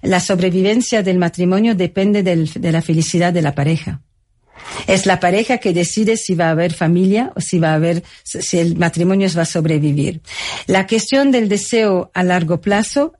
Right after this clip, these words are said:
es una cuestión no de excitación sexual. Es una cuestión de cómo nos quedamos interesados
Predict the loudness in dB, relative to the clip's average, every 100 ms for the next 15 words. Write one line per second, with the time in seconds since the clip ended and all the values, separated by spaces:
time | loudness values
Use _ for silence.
0 | -4 -2 0 0 0 -2 0 2 2 2
1 | 2 2 0 -4 -4 -4 -6 -4 -2 -2
2 | 0 0 0 -4 -4 -2 -2 -4 _ -16
3 | -10 -2 0 2 0 0 -2 0 2 2
4 | 0 0 2 2 0 -2 -2 0 0 2
5 | 0 0 -2 0 0 0 0 0 2 2
6 | -2